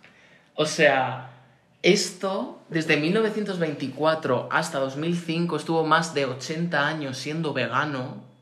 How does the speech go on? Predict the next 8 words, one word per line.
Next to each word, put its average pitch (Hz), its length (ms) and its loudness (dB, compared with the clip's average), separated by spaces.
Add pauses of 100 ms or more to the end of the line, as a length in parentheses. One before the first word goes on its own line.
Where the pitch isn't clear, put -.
(1040)
responde 156 600 2
a - 40 4
la 170 120 2
pregunta 170 800 -2
de... 135 520 -4 (800)
Es - 120 -4
que, 156 300 -4
uf, - 220 -16